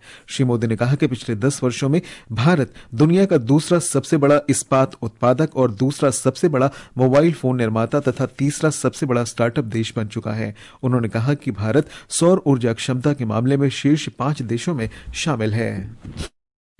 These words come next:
इलेक्ट्रॉनिकी और सूचना प्रौद्योगिकी मंत्री अश्विनी वैष्णव ने कहा है कि भारत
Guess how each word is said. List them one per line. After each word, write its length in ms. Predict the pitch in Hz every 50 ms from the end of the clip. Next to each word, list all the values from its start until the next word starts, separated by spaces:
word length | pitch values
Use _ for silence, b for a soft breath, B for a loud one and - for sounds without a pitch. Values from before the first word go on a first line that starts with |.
| b b b b
इलेक्ट्रॉनिकी 640 | 165 170 165 - 175 175 196 220 214 - 226 220 214
और 180 | - 160 160 151
सूचना 360 | - - 156 156 - - 196
प्रौद्योगिकी 600 | 180 - 147 135 123 139 151 156 165 151 160 143
मंत्री 380 | 120 117 120 131 127 - 170 180
अश्विनी 340 | - 147 127 - - 131 123
वैष्णव 340 | 113 110 117 - - 147
ने 100 | 143 139
कहा 260 | 123 - 113 110 127 131
है 100 | 135 143
कि 160 | 139 - 139 120
भारत 420 | 101 104 101 104 101 - 175 175